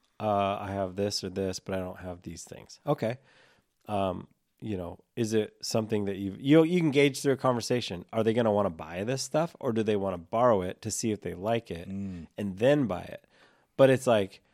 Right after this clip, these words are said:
Speaker 1: you never have to do a thing. You just come along with me. And then it's like, y-, they're also not the ones that are typically gonna be doing research ahead of time. They're just
Speaker 2: Mm.
Speaker 1: showing up,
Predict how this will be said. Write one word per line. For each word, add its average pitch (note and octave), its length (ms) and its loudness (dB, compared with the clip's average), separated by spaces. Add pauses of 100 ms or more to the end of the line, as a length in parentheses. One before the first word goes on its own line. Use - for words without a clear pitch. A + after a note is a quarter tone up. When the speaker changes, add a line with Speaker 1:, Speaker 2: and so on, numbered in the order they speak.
(540)
Speaker 1:
you G3+ 140 2
never G3+ 320 0
have G3 280 -4
to G3 100 -6 (340)
do F#3+ 200 2
a F#3+ 40 0
thing. G#3 460 0
You C#3+ 80 -4
just D#3 240 -8
come F3 140 -6
along F3 240 -2
with F3 140 -6
me. F3 360 -4
And A#2+ 120 0
then A#2 140 2
it's A2 140 -6
like, G#2+ 320 -2
y-, A#2+ 140 -8 (100)
they're A2+ 260 0
also A#2+ 460 -2
not G2+ 400 -4
the G#2+ 80 -4
ones G2 340 -2
that F#2+ 160 -4
are F#2 100 -6
typically A2 560 -4
gonna F#2+ 220 -2
be F2+ 360 -8 (1120)
doing G2 300 -2
research G2 420 -6
ahead C#3+ 280 -2
of C#3 100 -4
time. F#2 360 -6
They're G#2+ 140 0
just E2+ 240 -8
Speaker 2:
Mm. - 60 -8
Speaker 1:
showing A2+ 480 4
up, A#2+ 300 0